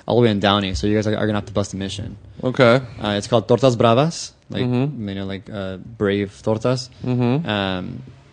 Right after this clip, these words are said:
Speaker 1: and a torta ahogada is, I described it, I describe it as, like, a, a torta that fell in, like, in a pool of, like, salsa.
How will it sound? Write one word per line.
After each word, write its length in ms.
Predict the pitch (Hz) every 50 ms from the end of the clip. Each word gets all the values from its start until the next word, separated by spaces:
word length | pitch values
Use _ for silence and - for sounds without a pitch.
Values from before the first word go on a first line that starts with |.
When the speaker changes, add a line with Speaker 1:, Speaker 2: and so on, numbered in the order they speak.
| - -
Speaker 1:
and 120 | 107 113
a 60 | 110 110
torta 240 | 139 147 156 180
ahogada 500 | 208 180 151 139 139 139 127 117 113 113
is, 220 | 117 117 104 101 - -
I 160 | - - 123 131
described 400 | 131 123 - - 113 110 104 107
it, 160 | 107 101 85
I 80 | 104 123
describe 320 | 127 127 - 147 139 127
it 60 | 131
as, 100 | 123 113
like, 140 | 107 107 98
a, 260 | 104 101 98 92 - _ _ _ _ _ _ _ _ - -
a 160 | - 110 107
torta 400 | 104 - 131 131 135 135 - 135
that 160 | 120 107 101
fell 540 | - - - - 123 120 120 120 117 113 110
in, 180 | 101 - 110 104
like, 260 | 101 101 98 - - _ -
in 100 | 107 104
a 60 | 95
pool 360 | - - 87 92 117 113 110
of, 100 | 104 92
like, 180 | 98 92 90 -
salsa. 520 | - - 98 98 98 - 90 87 95